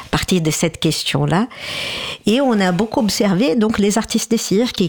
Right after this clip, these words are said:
qui travaillaient en trois temps. Pour moi qui étais aussi artiste de cirque, donc c'était l'échauffement, le travail avec les agrès, la création,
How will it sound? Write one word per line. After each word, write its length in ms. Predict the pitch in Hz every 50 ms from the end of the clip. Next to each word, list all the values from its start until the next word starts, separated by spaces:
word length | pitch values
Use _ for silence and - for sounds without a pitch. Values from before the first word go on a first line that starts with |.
| -
qui 400 | - - - - 220 240 254 247
travaillaient 600 | 240 - - - 196 185 175 175 175 202 226 233 202
en 120 | 170 165
trois 280 | - - - - 208 202
temps. 220 | - - 160 185 - _ _ _ - -
Pour 160 | - - -
moi 200 | - - 131 143
qui 140 | - - -
étais 300 | - - 143 135 135 127 110
aussi 220 | - - - - -
artiste 320 | - - - 143 143 -
de 60 | 151
cirque, 340 | 156 - - 254 285 - -
donc 320 | 180 160 180 214 240 - 214
c'était 460 | 156 - - 160 - - - 208 233 233
l'échauffement, 920 | 190 165 165 - - 165 151 - - - 143 143 165 214 262 285 269 214 175
le 260 | 160 160 165 190 202
travail 360 | - - - 165 156 165 165
avec 180 | 160 156 - -
les 220 | 156 147 143 156
agrès, 480 | 151 156 160 151 - - 170 170 165 151
la 160 | 143 139 135
création, 760 | - - - 139 123 123 135 - - - 214 240 277 311